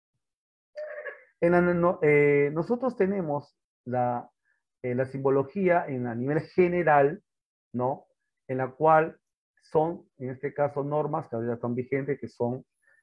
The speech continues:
como primera, eh, las normas alemanas, la norma inglesa, la americana,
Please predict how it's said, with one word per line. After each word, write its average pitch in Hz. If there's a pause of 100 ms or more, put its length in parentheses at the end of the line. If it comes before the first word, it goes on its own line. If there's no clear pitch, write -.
(120)
como 117
primera, 143
eh, 131
las 123
normas 117
alemanas, 151 (760)
la 107
norma 127
inglesa, 151
la 117
americana, 131